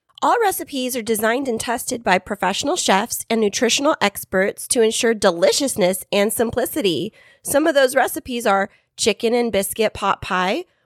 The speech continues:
with carrots, celery, and fresh thyme, figgy balsamic pork cutlets with roasted green beans and rosemary potatoes, lemon cream chicken cutlets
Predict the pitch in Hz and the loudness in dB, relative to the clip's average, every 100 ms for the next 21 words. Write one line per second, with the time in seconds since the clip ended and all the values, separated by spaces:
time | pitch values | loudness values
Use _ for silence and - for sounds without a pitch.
0 | _ 202 - - 185 220 - - 190 185 | _ 0 0 2 4 4 -2 0 2 2
1 | 190 220 - 208 - 190 - - 180 165 | 0 -2 -2 -6 -4 -4 -4 -6 -2 -2
2 | 214 339 _ _ _ _ - 262 302 349 | -2 -6 _ _ _ _ -2 2 4 4
3 | 254 226 220 - 226 247 233 - 262 311 | 4 4 2 2 0 0 -4 -2 0 0
4 | - - 220 - 175 214 - - _ _ | -4 -2 -2 0 -2 -4 -8 -18 _ _
5 | 214 214 208 214 349 - 233 214 220 226 | -2 -2 2 2 2 0 -6 0 0 0
6 | 220 208 220 - 190 190 190 220 302 214 | 0 0 -2 -2 -2 2 4 4 4 0
7 | 196 214 - 208 185 160 190 - - _ | 0 -4 -2 0 0 0 -2 -6 -18 _
8 | _ _ - 220 240 349 339 - 247 233 | _ _ -6 2 2 2 -2 -2 0 2
9 | 226 - - - - 226 226 226 - 185 | 2 -4 -6 -4 0 0 2 0 4 2
10 | 208 - | 0 -10